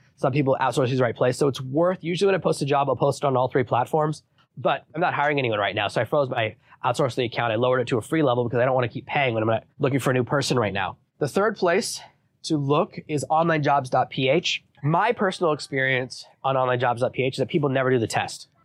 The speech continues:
That a lot of people who are horribly underqualified apply for the job. You get a high, a large number of applicants, but more of them are copy and paste. So JobRack, it's all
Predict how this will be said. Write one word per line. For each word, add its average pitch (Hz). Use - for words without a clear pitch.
That 131
a 139
lot 147
of 151
people 151
who 135
are 120
horribly 143
underqualified 127
apply 127
for 117
the 110
job. 147
You 170
get 175
a -
high, 165
a 160
large 170
number 185
of 147
applicants, 175
but 165
more 170
of 175
them 165
are 147
copy 127
and 113
paste. -
So 135
JobRack, 160
it's 123
all 139